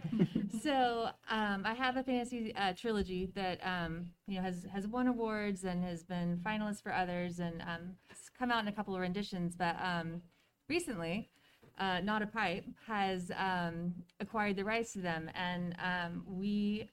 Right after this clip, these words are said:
have come up with a huge revamp plan that's just really gonna do this story,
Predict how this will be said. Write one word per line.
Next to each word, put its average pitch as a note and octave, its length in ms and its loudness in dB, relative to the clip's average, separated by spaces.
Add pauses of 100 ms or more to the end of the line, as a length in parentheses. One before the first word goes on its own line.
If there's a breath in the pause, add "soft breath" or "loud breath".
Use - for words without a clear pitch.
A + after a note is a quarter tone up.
(120)
have F#3+ 340 -2
come G#3 100 0
up G3+ 120 0
with F#3 140 -2
a F#3+ 40 0
huge B3 680 0
revamp F3+ 500 0
plan D#3 300 -2
that's D3+ 280 -6
just F3 240 -4
really F3+ 220 0
gonna F3 160 -2
do F3 140 -2
this E3 200 -4
story, E3 680 0